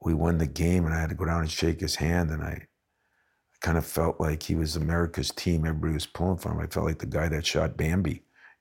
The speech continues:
You know, I, I was like, God, I was apologizing for winning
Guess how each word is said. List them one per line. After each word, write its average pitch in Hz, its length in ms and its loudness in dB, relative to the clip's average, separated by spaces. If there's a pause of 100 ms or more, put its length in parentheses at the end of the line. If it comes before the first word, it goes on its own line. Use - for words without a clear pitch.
You 80 60 2
know, 85 200 2
I, 80 140 2
I - 140 -2
was 78 380 -2 (460)
like, 69 260 -2 (140)
God, 82 240 4
I - 20 2
was 71 140 0
apologizing 80 880 0
for - 180 -8
winning 71 400 -2